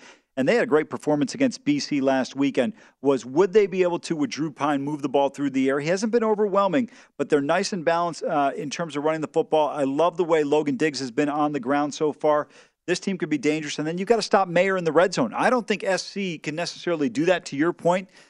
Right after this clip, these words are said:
Um, I think the running game is gonna be very physical. And so for me, I think this is a great opportunity, uh, for Notre Dame here, plus five and a half. And a Heisman showcase moment. You know, we saw it against U C L A, but Notre Dame's got a much bigger brand in college football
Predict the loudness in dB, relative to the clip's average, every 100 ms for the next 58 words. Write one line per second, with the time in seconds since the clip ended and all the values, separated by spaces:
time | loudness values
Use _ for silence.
0 | _ 0 2 2 -2 -2 0 0 2 2
1 | 0 -4 -2 -2 2 2 2 0 -2 0
2 | 0 0 -2 -12 _ -6 -2 -2 -2 -2
3 | 0 0 0 -2 -2 -4 -2 -2 0 0
4 | 2 2 0 -2 -4 -4 0 0 0 -6
5 | _ _ 0 2 0 0 2 2 2 0
6 | 0 0 -2 2 0 4 2 4 4 2
7 | 0 _ -4 -2 2 4 4 0 0 2
8 | 2 4 2 2 2 2 2 -4 -10 -20
9 | _ 0 2 2 2 4 4 0 0 0
10 | 0 2 4 4 2 2 4 4 4 0
11 | 2 2 2 -2 2 0 2 2 2 2
12 | -2 2 2 2 2 2 4 2